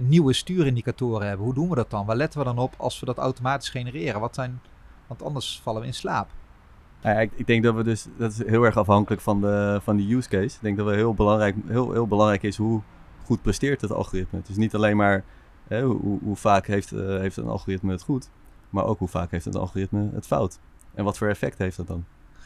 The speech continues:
Speaker 1: Ja, dus daar komen echt weer, daar komen echt vernieuwende inzichten en ook weer ingrediënten toe om op nieuwe manieren te gaan sturen, komen daaruit naar voren.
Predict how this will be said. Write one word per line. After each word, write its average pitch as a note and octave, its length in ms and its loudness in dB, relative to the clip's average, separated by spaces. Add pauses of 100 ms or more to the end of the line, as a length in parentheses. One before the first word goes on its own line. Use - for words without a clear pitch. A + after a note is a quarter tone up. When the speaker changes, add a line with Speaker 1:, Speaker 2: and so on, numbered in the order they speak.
(280)
Speaker 1:
Ja, A#2 80 -10
dus G#2+ 140 -12
daar C3 180 4
komen A#2+ 340 -2
echt - 220 -8
weer, A2+ 380 -4
daar A#2+ 100 -4
komen B2 260 -6
echt B2+ 160 -8
vernieuwende A#2+ 560 -4
inzichten A#2 520 -6
en A#2 80 -10
ook A#2+ 160 -10
weer A2 280 -6
ingrediënten A2+ 640 -6
toe A2 160 -8
om A2 120 -8 (300)
op - 280 -16
nieuwe B2+ 300 -4
manieren A2+ 300 -4
te A#2 80 -10
gaan G#2+ 140 -6
sturen, G#2 420 -6
komen G#2 260 -6
daaruit G2+ 240 -6
naar G2+ 100 -10
voren. G#2 420 -12